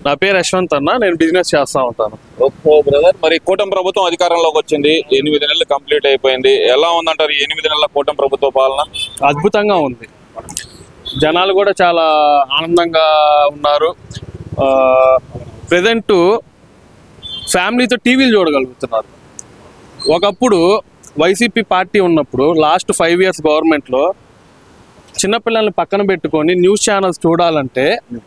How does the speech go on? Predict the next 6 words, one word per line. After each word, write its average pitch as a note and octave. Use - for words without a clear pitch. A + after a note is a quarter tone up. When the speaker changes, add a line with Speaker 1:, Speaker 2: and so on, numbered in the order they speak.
Speaker 1:
ఎంత F3+
దారుణంగా G#3+
ఉండేదంటే F3+
అంత F3+
దారుణంగా D#3+
ఉండేది. A#2